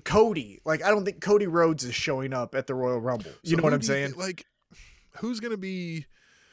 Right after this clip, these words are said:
Speaker 2: who are they gonna consider is it an R O H guy? Is it, like, Gresham or something that's, like, the forbidden door thing that they're gonna do, right?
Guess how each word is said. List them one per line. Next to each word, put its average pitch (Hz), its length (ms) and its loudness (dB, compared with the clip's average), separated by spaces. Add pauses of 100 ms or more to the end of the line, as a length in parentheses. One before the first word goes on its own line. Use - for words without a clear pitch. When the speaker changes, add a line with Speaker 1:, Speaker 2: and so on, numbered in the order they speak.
Speaker 2:
who 311 140 2
are 339 60 2
they 294 100 0
gonna 220 160 -4
consider 160 760 -2 (1300)
is 151 200 0
it 156 80 2
an 156 80 -6
R 190 160 0
O 175 100 0
H 180 160 -2
guy? 175 220 -6
Is 160 120 -6
it, 143 80 -6
like, 120 180 -4
Gresham 160 420 -6
or 156 60 -8
something 156 520 -6
that's, 139 240 -8
like, 131 200 -4
the 120 100 -4
forbidden 127 800 -6
door 120 460 2
thing 131 280 -8
that 131 160 -10
they're 131 240 -8
gonna 131 280 -12
do, 135 440 -8
right? 139 220 -12